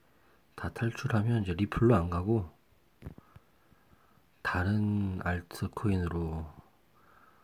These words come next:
레이스를 해보려고요. 이게 진짜 심장이 쫄깃쫄깃하네요.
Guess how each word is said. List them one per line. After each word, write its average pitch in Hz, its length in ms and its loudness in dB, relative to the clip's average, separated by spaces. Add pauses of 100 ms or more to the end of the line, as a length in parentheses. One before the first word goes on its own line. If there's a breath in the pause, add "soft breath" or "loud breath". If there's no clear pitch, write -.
(280 soft breath)
레이스를 87 560 -2
해보려고요. 80 640 -2 (1300 loud breath)
이게 85 140 -4
진짜 - 260 -8
심장이 127 380 4
쫄깃쫄깃하네요. 98 1080 2